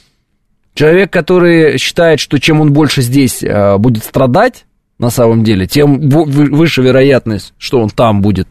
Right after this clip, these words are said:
э, где-то в хорошем месте, если так можно выразиться,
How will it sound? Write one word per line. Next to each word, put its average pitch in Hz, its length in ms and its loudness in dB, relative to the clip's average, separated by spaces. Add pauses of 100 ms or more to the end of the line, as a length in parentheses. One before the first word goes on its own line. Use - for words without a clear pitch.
э, 92 520 -2 (120)
где-то 101 300 -2
в - 60 -10
хорошем 117 540 -2 (1200)
месте, 135 500 0
если 117 200 -2
так 113 180 -2
можно 107 320 0
выразиться, 95 640 0